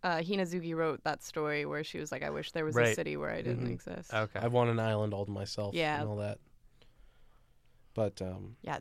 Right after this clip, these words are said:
Speaker 1: d-, it's dark.
Speaker 3: it is. It's very dark. It
Speaker 1: Because
Speaker 3: reminded me
Speaker 1: it's
Speaker 3: of Twentieth Century Boys. I don't know if either of
Speaker 2: Oh,
Speaker 3: you
Speaker 1: Mm-hmm.
Speaker 2: I can kinda see that.
Speaker 3: I mean, I, I just, it reminds me of an Urasawa work, like that very, they build up to it. There's a lot of different pivotal characters, but it's a lot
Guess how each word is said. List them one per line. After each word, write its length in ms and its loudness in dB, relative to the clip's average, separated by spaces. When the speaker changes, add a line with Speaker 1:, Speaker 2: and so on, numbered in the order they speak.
Speaker 1:
d-, 80 4
it's 320 0
dark. 560 2
Speaker 3:
it 140 10
is. 260 10
It's 140 -4
very 200 10
dark. 140 6
It 40 8
Speaker 1:
Because 160 12
Speaker 3:
reminded 280 12
me 100 10
Speaker 1:
it's 60 12
Speaker 3:
of 80 6
Twentieth 320 8
Century 300 0
Boys. 540 -2
I 40 -6
don't 140 0
know 120 6
if 220 -8
either 160 4
of 120 8
Speaker 2:
Oh, 40 8
Speaker 3:
you 60 8
Speaker 1:
Mm-hmm. 420 2
Speaker 2:
I 140 2
can 240 -2
kinda 360 2
see 200 -8
that. 300 -6
Speaker 3:
I 40 0
mean, 160 4
I, 100 8
I 80 6
just, 320 0
it 120 6
reminds 360 10
me 60 12
of 100 12
an 80 10
Urasawa 680 8
work, 300 -4
like 180 0
that 180 4
very, 560 8
they 100 6
build 260 10
up 160 10
to 320 10
it. 200 12
There's 180 6
a 40 -2
lot 180 6
of 60 6
different 280 4
pivotal 320 8
characters, 640 4
but 140 8
it's 100 6
a 60 8
lot 280 12